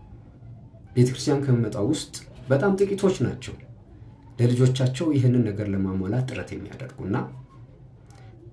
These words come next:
ይህንን ካላደረግን ልጆቻችን የጎደለ እድገት ይኖራቸዋል ማለት ነው። በስጋቸው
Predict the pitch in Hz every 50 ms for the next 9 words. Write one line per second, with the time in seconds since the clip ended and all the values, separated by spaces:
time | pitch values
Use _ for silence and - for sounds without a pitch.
0 | - - - 131 175 170 151 131 131 - - - - - - - - - - -
1 | - - - - 135 131 135 131 123 123 113 113 98 131 151 190 - - - -
2 | - - - - - - - 123 123 135 143 127 131 - 131 120 - - 165 180
3 | 190 - - - - - - - - - - - - - - 139 135 151 147 139
4 | - 135 123 120 113 - - - 120 - - 104 95 - 90 85 80 - - -
5 | - - 107 101 98 98 98 - - - - - - - - - - - - -
6 | - - - - - 123 117 120 - 131 127 127 123 - - 127 107